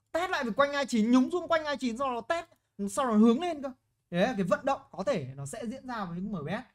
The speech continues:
Anh em mà đánh ngắn thì có thể, ờ, lên đến vùng này anh em chốt lời một phần, chốt năm mươi phần trăm.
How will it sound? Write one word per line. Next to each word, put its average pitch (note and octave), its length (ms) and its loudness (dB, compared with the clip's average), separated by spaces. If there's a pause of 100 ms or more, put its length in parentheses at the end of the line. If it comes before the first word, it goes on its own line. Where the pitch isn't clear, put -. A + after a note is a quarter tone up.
(160)
Anh G#3+ 160 -2
em G#3+ 100 -2
mà F#3 60 0
đánh F#3 200 4
ngắn G#3+ 180 -2
thì D#4 60 -12
có G#3 120 -2
thể, G#3 160 -2
ờ, D3 280 -6
lên A#3+ 300 2
đến G#3+ 200 6
vùng C#4+ 120 -4
này F3+ 140 0
anh F3 60 -4
em G3 120 -8
chốt D#4+ 140 -8
lời C#4+ 120 -4
một D#3 200 -2
phần, C#3 160 -4 (460)
chốt C#4 120 -8
năm D4 160 -12
mươi C4+ 140 -10
phần E3+ 120 -6
trăm. G3 180 -8